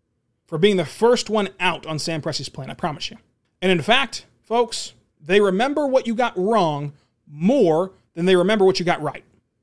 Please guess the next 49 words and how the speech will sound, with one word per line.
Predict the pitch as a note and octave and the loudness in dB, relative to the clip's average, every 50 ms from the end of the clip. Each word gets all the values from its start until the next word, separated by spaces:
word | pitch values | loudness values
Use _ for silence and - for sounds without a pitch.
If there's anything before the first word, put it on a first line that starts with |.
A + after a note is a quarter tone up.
| _ _ _ _ _ _ _ | _ _ _ _ _ _ _
when | D#3 D#3 F3+ F#3 F3+ | -6 -2 0 2 2
you're | F3 F3 E3+ E3 | 2 2 2 2
making | D#3+ F3 F#3 F3 - F3 D#3+ | 2 2 0 0 0 -2 -4
predictions. | - E3+ D3+ C#3+ B2+ - - - - - - - _ _ _ _ _ _ _ _ _ _ _ _ _ _ _ _ | -4 -4 -6 -6 -8 -12 -16 -18 -20 -20 -20 -20 _ _ _ _ _ _ _ _ _ _ _ _ _ _ _ _
I | D3+ | -4
would | D#3+ E3 D#3+ | -4 -2 0
much | E3 G#3 B3 A#3 - | 0 0 0 0 0
rather | A3+ B3 B3 B3 G#3+ | -2 -2 -2 -2 -2
be | F#3+ A#3 G3+ | -2 -2 -2
a | |
Houston | D3+ - G#3 A3+ - C#4 A#3+ | -2 -2 -4 -4 -4 -4 -6
fan | F#3+ - B3 A#3+ | -6 -4 -4 -4
right | A#3+ A3 | -4 -6
now | A3 A#3 B3+ C4+ A#3 | -6 -6 -6 -6 -6
who | F3+ F#3 | -6 -4
can | D3 - E3+ D3+ | -4 -4 -4 -4
sit | - - A#3+ A3 | -4 -4 -4 -2
back | A3+ A#3+ A3+ A3+ - | -2 -4 -6 -6 -6
and | G3 F#3 | -8 -4
say | - A3 G#3+ | -4 -2 -2
that | F#3 F3 | -2 -2
our | E3 F#3 A3 A3+ | -4 -4 -4 -4
G | A3 - G#3 G#3+ | -4 -4 -6 -6
M's | A#3 A#3 A3 | -6 -6 -6
done | - F3 F3+ | -4 -4 -4
everything | G#3+ A#3 B3+ A3+ A#3+ A#3+ | -4 -6 -6 -6 -6 -4
right, | A3 A3+ A#3 A#3 A3+ - _ _ _ _ | -4 -2 -4 -4 -6 -8 _ _ _ _
guaranteed, | G#3 A3+ A#3 A3 G#3 F#3 - - - A3 A#3+ C4 C#4+ - - _ _ _ _ _ _ _ _ _ _ _ _ _ _ _ | -6 -4 -4 -4 -4 -4 -6 -6 -6 -6 -6 -6 -8 -12 -14 _ _ _ _ _ _ _ _ _ _ _ _ _ _ _
at | - F#3+ F3+ | -10 -8 -6
this | - B3+ - | -6 -6 -6
point | - - A#3+ B3 A#3+ G#3+ | -6 -6 -6 -6 -6 -6
in | G3+ | -4
time, | F3+ G#3 - B3 C#4+ C#4+ C4 _ _ _ _ _ _ _ _ _ _ _ _ _ _ _ _ _ _ _ | -4 -4 -4 -4 -8 -14 -18 _ _ _ _ _ _ _ _ _ _ _ _ _ _ _ _ _ _ _
than | - F#3+ | -2 0
have | G#3+ G#3 | 0 0
to | G3 | 0
sit | - - A#3+ - | 0 -2 0 0
back | A#3+ A3+ A3 | -2 -2 -2
and | - F#3+ | -4 -6
say, | - A3 G#3 | -4 -2 -2
"Well, | G3+ C4 E4 F4+ - - _ _ _ _ _ _ _ _ _ _ _ _ _ | 0 -2 -2 -4 -6 -10 _ _ _ _ _ _ _ _ _ _ _ _ _
he | _ - F#3 | _ -2 0
might | A#3+ D4 E4 D#4+ | 0 0 2 2
be | E4 D#4 | 2 2
right, | D4+ E4 F4 F4 | 2 2 0 -2
he | F#3+ F#3 F#3 | -4 -6 -4
might | A#3 D4+ E4 - - | -2 -2 -4 -4 -6
be | - | -6
wrong. | C4 C#4+ E4 D#4 C#4+ B3+ B3+ B3+ B3 | -4 -2 -2 -2 -2 -4 -4 -6 -10